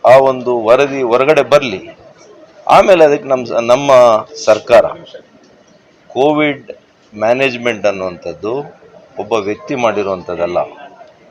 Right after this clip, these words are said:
ಇಡೀ ಸರ್ಕಾರ ಅದರ ಜವಾಬ್ದಾರಿ ತೆಗೆದುಕೊಂಡು ರಾಜ್ಯದ ಜನರ ಆರೋಗ್ಯವನ್ನ ಕಾಪಾಡಿದೆ, ಕೋವಿಡ್‌ನಿಂದ ಈ ರಾಜ್ಯ ಉತ್ತಮವಾಗಿ ನಿಯಂತ್ರಣ ಮಾಡಿದೆ, ಅದಕ್ಕೆ ಪ್ರಶಸ್ತಿನೇ ಬಂದಿದೆ ನಮ್ಮ ರಾಜ್ಯ ಸರ್ಕಾರಕ್ಕೆ.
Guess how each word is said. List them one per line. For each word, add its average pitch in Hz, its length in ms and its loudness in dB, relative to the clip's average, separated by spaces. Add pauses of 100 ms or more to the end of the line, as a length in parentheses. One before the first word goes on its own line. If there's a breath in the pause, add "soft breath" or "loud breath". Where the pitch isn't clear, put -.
(260)
ಇಡೀ 147 340 2
ಸರ್ಕಾರ 123 560 2 (320)
ಅದರ 104 240 0
ಜವಾಬ್ದಾರಿ 107 580 0
ತೆಗೆದುಕೊಂಡು 98 880 -12 (600)
ರಾಜ್ಯದ 123 500 0
ಜನರ 104 440 -6 (640)
ಆರೋಗ್ಯವನ್ನ 107 680 -2
ಕಾಪಾಡಿದೆ, 104 680 -6 (1000)
ಕೋವಿಡ್‌ನಿಂದ 117 680 -2
ಈ 107 180 2
ರಾಜ್ಯ 98 400 0 (540)
ಉತ್ತಮವಾಗಿ 113 640 -2
ನಿಯಂತ್ರಣ 107 600 -4
ಮಾಡಿದೆ, 92 400 -8 (840)
ಅದಕ್ಕೆ 110 320 -6
ಪ್ರಶಸ್ತಿನೇ 135 640 -2
ಬಂದಿದೆ 92 440 -8
ನಮ್ಮ 82 160 -16
ರಾಜ್ಯ 90 280 -4
ಸರ್ಕಾರಕ್ಕೆ. - 680 -12